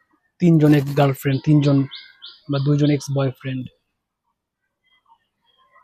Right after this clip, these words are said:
ব্যাপারটা একটা বায়োডাটার মতো হয়ে গেছে, চাকরির সিভি দেয় যেরকম, সেরকম হয়ে গেছে।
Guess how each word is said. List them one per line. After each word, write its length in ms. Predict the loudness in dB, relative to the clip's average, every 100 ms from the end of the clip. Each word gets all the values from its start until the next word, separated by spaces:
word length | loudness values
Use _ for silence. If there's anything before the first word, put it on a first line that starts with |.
| _ -10
ব্যাপারটা 360 | -6 -2 0 -2
একটা 220 | 0 -2 -2 2
বায়োডাটার 460 | 4 6 6 4 4
মতো 200 | 2 0
হয়ে 180 | 0
গেছে, 220 | -2 -8 -14 -20 -20 _ -10
চাকরির 480 | -10 -4 -2 -2 -8 _ _ _ _ _ _ _ _ _ _ _ _ -20 _ _ _
সিভি 400 | -10 -2 0 2
দেয় 200 | 2 -2 -10 -6
যেরকম, 400 | -2 -2 -2 -8 -8
সেরকম 360 | -4 -2 -2
হয়ে 180 | -4 -6
গেছে। 220 | -10 -18